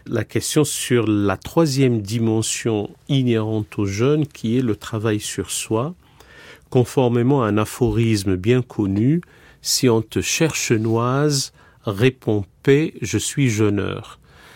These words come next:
C'est quoi ? C'est un travail de paix sur soi-même et pour les autres,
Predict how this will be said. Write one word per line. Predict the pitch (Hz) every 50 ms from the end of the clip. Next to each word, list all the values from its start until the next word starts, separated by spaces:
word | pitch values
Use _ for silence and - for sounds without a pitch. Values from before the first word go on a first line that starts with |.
| - - - - _ _ _
C'est | - - - - - 135
quoi ? | - - 151 151 143 135 127
C'est | 117 - - 135 123 120
un | 120 117
travail | - - - - 135 123 131 143 139 131
de | 117 104 123 120
paix | - _ - 135 127
sur | 117 - - 135 117 -
soi-même | - - 131 120 120 123 131 135 151 165 165 165 156 131 120
et | 117 113 110
pour | - - - 123 117
les | 113 113 113 107 107 120
autres, | 135 151 175 - - - -